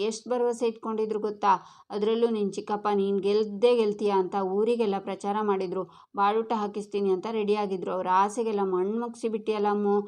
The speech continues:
ಆಚೆ ಹೋದ್ರೆ ನಿಮ್ ಮಗಳು ಸೋತ್ಲು ಅಂತ ಆಡ್ಕೊಳಲ್ವಾ ಅಮ್ಮು?" ಅಂತಾರೆ ಚಿಕ್ಕಮ್ಮ.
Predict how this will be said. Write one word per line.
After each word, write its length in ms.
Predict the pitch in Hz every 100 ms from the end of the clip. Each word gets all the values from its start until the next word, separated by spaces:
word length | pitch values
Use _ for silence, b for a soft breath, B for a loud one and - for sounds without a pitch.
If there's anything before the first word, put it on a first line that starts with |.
| B B -
ಆಚೆ 300 | 202 202 233
ಹೋದ್ರೆ 320 | 214 214 214
ನಿಮ್ 180 | 208 190
ಮಗಳು 260 | 190 202 226
ಸೋತ್ಲು 360 | 226 220 226
ಅಂತ 180 | 202 226
ಆಡ್ಕೊಳಲ್ವಾ 640 | 202 175 175 226 240 233 214
ಅಮ್ಮು?" 240 | 202 202 196 -
ಅಂತಾರೆ 400 | 202 190 180 180
ಚಿಕ್ಕಮ್ಮ. 440 | - 208 190 175